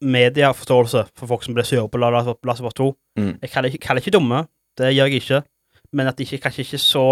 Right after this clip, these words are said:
Speaker 1: hva spillet prøvde å gjøre.
Speaker 2: Mm.
Speaker 1: Du skulle bli sure, du skulle bli irriterte. Det er ikke at du, du skal pl-, plutselig elske Abby. Det er ikke meningen.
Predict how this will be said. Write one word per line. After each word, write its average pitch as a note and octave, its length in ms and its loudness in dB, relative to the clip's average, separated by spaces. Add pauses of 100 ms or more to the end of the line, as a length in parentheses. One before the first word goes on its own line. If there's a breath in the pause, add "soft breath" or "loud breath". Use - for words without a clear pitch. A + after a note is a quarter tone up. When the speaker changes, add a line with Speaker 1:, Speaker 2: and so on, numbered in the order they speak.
(1080)
Speaker 1:
hva B2+ 160 0
spillet B2+ 240 0
prøvde B2 320 -2
å B2 60 0
gjøre. B2 260 2 (400)
Speaker 2:
Mm. G#2 160 0 (160)
Speaker 1:
Du C3 80 -6
skulle D3 460 -2
bli D#3 100 4
sure, A#2+ 400 -2 (240)
du B2+ 140 -10
skulle D3+ 320 -2
bli D3+ 100 2
irriterte. A#2+ 680 -4 (520)
Det B2+ 80 -14
er D#3 60 -2
ikke E3 80 0
at C#3 260 -6
du, C#3+ 140 -4
du C3+ 80 -4
skal C#3+ 100 -4
pl-, - 160 -14
plutselig C3+ 320 -8
elske C3 400 -4
Abby. B2 400 0 (720)
Det B2 60 -6
er A#2+ 60 -8
ikke D3+ 120 0
meningen. A#2+ 400 -2